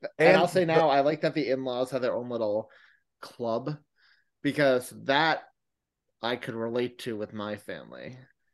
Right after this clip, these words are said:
Speaker 1: If the in-laws call themselves the Degenerates,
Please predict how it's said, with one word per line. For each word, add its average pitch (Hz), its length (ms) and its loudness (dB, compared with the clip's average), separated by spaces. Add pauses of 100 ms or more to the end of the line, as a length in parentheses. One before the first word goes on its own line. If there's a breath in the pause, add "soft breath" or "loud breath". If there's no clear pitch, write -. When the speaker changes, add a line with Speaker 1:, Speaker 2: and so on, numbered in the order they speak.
(200)
Speaker 1:
If 120 280 -2
the 131 320 2
in-laws 127 500 -4
call 123 180 -6
themselves 120 400 -6
the 117 60 -12
Degenerates, 101 1080 -10